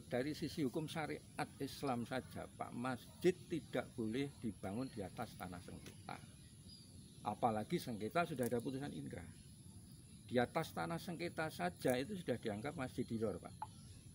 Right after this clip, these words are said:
Dan itu hukumnya harus dirobohkan. Tapi itu hukum syariat, Pak. Kami, kami, kami tidak ingin masuk ke.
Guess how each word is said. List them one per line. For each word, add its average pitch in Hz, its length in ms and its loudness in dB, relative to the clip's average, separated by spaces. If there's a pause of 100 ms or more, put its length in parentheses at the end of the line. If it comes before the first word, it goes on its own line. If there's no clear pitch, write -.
(760)
Dan 107 160 4
itu 127 120 4
hukumnya 135 560 4 (480)
harus 87 320 -2
dirobohkan. 87 560 -6 (1900)
Tapi 95 200 2
itu 156 160 6
hukum 120 160 6
syariat, 117 400 6
Pak. - 400 -6
Kami, 127 240 2
kami, 135 400 0 (240)
kami 110 240 0
tidak 113 320 -2
ingin 98 240 -2
masuk 92 400 -2
ke. 92 80 -4